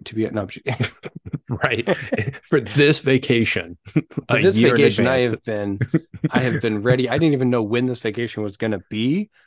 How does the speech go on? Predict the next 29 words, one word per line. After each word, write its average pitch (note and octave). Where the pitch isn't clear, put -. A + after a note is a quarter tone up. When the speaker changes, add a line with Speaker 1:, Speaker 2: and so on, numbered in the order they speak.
Speaker 1:
but B2+
Speaker 2:
Right. G#2+
Speaker 1:
God C3+
damn B2+
it, A#2+
I C3
am A#2
quiet B2+
quitting B2
until A2
my A2
next G#2
vacation. F#2+
Speaker 2:
<laughs> -
That's A#2
absolutely G#2
right. G2
Um, G#2+
Speaker 1:
<laughs> -
Speaker 2:
two F#3
other C#3+
things A#2+
that -
I A2+
wanted G#2+
to, G2+
to G#2+
bring G2+
up, G2